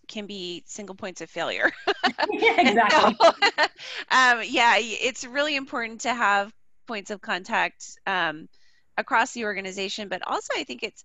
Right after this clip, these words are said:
Speaker 1: a-, at different levels too. And I've seen C S teams have really good luck with having contacts at the buyer level, even though, you know, maybe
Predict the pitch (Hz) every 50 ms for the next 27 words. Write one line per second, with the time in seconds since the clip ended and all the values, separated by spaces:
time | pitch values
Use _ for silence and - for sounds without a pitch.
0 | - - - _ _ _ - 233 220 226 214 240 - - 339 - - 196 175 175
1 | 190 196 165 151 139 - - - - 226 185 175 165 170 170 139 151 190 202 208
2 | 208 - - 247 240 233 220 214 214 _ _ _ _ _ _ _ - - 233 226
3 | 220 - - 240 214 208 - 220 190 180 190 196 185 185 175 185 185 180 175 170
4 | 170 - _ - 180 170 - - _ _ _ _ _ _ _ _ - - 190 202
5 | 196 202 190 185 185 180 160 - - - 196 196 196 - 185 175 - - - -
6 | - 175 - - 240 294 320 294 233 208 185 - 160 - - - 151 156 180 196
7 | 208 208 240 233 320 302 302 294 269 254 226 - - 226 247 233 226 208 202 202
8 | 202 202 214 185 202 202 202 202 -